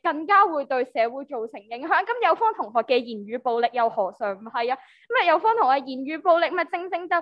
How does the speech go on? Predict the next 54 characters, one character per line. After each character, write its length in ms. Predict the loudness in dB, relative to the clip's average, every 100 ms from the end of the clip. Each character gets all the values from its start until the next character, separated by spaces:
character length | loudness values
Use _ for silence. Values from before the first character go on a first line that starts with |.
| -4 _
見 120 | -4 2
到 140 | 4
原 140 | 4
來 120 | 4 2
社 220 | 2 2
會 160 | 2
上 240 | 2 2 2
都 140 | 0
會 80 | 0
漠 200 | 2 2
視 240 | 0 -10 -6
種 200 | -4 -4
呢 60 |
種 220 | -2 -2 -4
言 100 | -10 -6 -6
語 40 | 0
暴 200 | 0 0
力， 60 | -4 -8 _
用， 320 | 0 0 0 2
誒， 240 | 4 4
有 80 | 2
方 140 | 0
同 160 | 0 0
學 140 | 0
樣 100 | -2
貌， 260 | 0 0 0
用， 300 | -2 -8 -2
誒， 260 | 0 0 2
各 140 | 2
位 180 | 2 2
嘅 180 | 0 0
身 80 | -2 -4 -6
材 320 | 0 4 4
嚟 160 | 4 4
到 180 | 4 6
去 220 | 4 4
作 220 | 2 2 2
為 220 | 0 -2
言 220 | -8 -18
語 300 | -16 -16 -10
暴 180 | -6 -4
力 80 | -4
嘅 260 | -4 -8
基 240 | -6 -4 -2
礎， 180 | 0 0
呢 320 | -2 -4 2 4
咪 80 | 4
正 260 | 2 -2
正 160 | -2 2
就 80 | 4
係 300 | 4 2 2
社 40 |
會 180 | 2
都 120 | 0